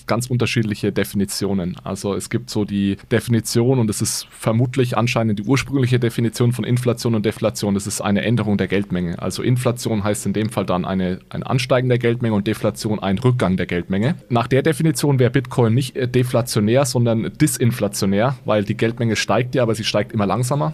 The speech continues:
Also würde man sagen, Bitcoin ist disinflationär. Normalerweise, und ich würde auch vorschlagen, dass wir diese Definition heute nutzen, weil das ist die, die auch generell heute genutzt wird unter Ökonomen, bedeutet Inflation und Deflation eine Änderung des Preisniveaus. Also werden Güter, Waren, Dienstleistungen teurer oder billiger.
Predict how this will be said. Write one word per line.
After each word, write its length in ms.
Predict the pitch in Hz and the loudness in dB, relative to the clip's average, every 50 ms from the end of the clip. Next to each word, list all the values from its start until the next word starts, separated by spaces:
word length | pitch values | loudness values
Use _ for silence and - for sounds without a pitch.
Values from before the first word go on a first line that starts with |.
| - - | -4 -4
Also 240 | 101 101 101 107 101 | -4 -2 0 0 0
würde 140 | 107 120 123 | 0 0 0
man 160 | 107 101 98 | 0 0 2
sagen, 220 | 104 101 101 101 | 2 0 0 0
Bitcoin 400 | - 120 123 123 - - 107 98 | 0 -2 -2 -2 -4 -2 -2 -2
ist 180 | 95 - - - | -2 -2 -2 -2
disinflationär. 840 | 143 123 - - 107 101 - 98 98 - - 98 98 104 117 135 135 - - - | -2 -2 -2 -2 -2 -2 -2 -4 -4 -2 -2 0 0 2 0 0 -2 -4 -4 -2
Normalerweise, 680 | 120 113 107 123 123 147 156 147 143 139 139 131 135 | 0 2 4 4 4 4 4 4 4 4 4 4 4
und 80 | 123 117 | 2 2
ich 100 | 107 - | 2 2
würde 140 | 127 120 120 | 2 2 2
auch 80 | 104 | 2
vorschlagen, 420 | - - 120 120 120 127 113 110 113 | 2 2 2 2 2 2 2 2 0
dass 140 | 107 101 - | 0 0 0
wir 80 | 104 | 0
diese 240 | - 127 123 131 123 | 0 0 0 0 2
Definition 560 | 120 117 110 - 117 101 98 - 110 98 90 | 2 0 0 2 0 0 0 0 0 0 2
heute 420 | 92 104 117 131 123 131 120 110 - - - | 2 2 2 2 2 2 0 0 0 -4 -2
nutzen, 360 | - 107 117 120 123 - 135 120 | 0 0 0 0 0 0 0 0
weil 100 | 104 92 | 2 0
das 120 | 98 95 | 0 -2
ist 160 | 110 98 - - | -4 -4 -2 0
die, 60 | 107 101 | 0 2
die 80 | 101 | 2
auch 180 | - 90 - - | 2 0 0 0
generell 380 | 104 101 113 107 117 107 95 | 0 0 2 2 2 0 2
heute 260 | 92 104 131 127 120 92 | 2 2 2 2 0 0
genutzt 380 | 98 95 117 123 123 - - | 0 0 0 -2 -4 -4 -2
wird 260 | 98 107 120 - - - | -2 -2 -2 -4 -8 -4
unter 260 | - 107 104 123 110 78 | -2 0 2 2 2 2
Ökonomen, 560 | 95 - - 101 101 110 117 120 120 131 135 - - | 0 0 2 2 2 4 4 4 2 2 0 -2 -2
bedeutet 380 | 123 110 120 113 117 127 120 120 | -2 2 2 2 2 2 2 2
Inflation 480 | 120 127 123 - 123 123 123 123 113 | 2 2 2 2 2 2 2 2 2
und 120 | 107 101 113 | 2 2 2
Deflation 460 | 113 117 - 117 120 - 123 110 107 | 2 2 0 0 0 0 0 2 2
eine 140 | 104 101 - | 2 2 2
Änderung 400 | 110 120 120 110 104 110 104 98 | 2 2 2 0 0 0 0 2
des 260 | 104 98 90 - - | 2 0 0 -2 -6
Preisniveaus. 760 | - - - 98 107 113 120 - 98 85 87 87 90 - - | -6 -4 -2 0 0 0 0 0 0 0 0 -2 -2 -2 -4
Also 260 | - 101 92 101 95 | -4 -4 -2 0 2
werden 280 | 107 107 104 107 101 | 2 2 2 0 0
Güter, 380 | - 123 127 123 127 123 110 92 | 0 0 0 2 2 2 2 2
Waren, 220 | 98 101 107 104 101 | 2 2 0 0 0
Dienstleistungen 680 | 127 113 110 - - 110 107 101 - - 107 101 92 | 0 -2 -2 -2 0 0 0 0 -2 -4 -4 -4 -4
teurer 480 | - - 107 110 117 120 123 113 110 - | -2 0 0 2 2 2 4 2 2 2
oder 160 | 95 95 98 | 2 0 -2
billiger. 440 | - - 101 101 95 - 87 82 | -2 0 0 0 0 0 -2 -6